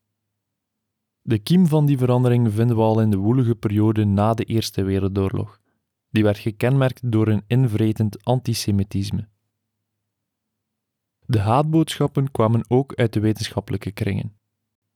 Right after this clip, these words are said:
Een van de meest prominente haatspuwers was de Duitse Nobellaureaat Philipp Lenard. De man had een bloedhekel aan de Joodse invloed op de wetenschap,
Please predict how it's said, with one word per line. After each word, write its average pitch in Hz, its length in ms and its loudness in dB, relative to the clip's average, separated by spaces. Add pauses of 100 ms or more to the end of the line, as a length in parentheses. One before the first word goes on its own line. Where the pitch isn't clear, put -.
(360)
Een 123 240 2
van 117 120 2
de 117 60 2
meest 113 360 0
prominente 135 580 2
haatspuwers 117 760 0
was 110 220 0
de 107 160 0
Duitse 120 340 0
Nobellaureaat 110 1000 0 (360)
Philipp 131 440 -2
Lenard. 101 640 0 (1040)
De 104 120 -2
man 123 260 2
had 131 160 -2
een 107 180 2
bloedhekel 120 540 0
aan 113 100 2
de 101 120 2
Joodse 107 400 0
invloed 113 380 0
op 107 100 -2
de 95 80 0
wetenschap, 123 640 -2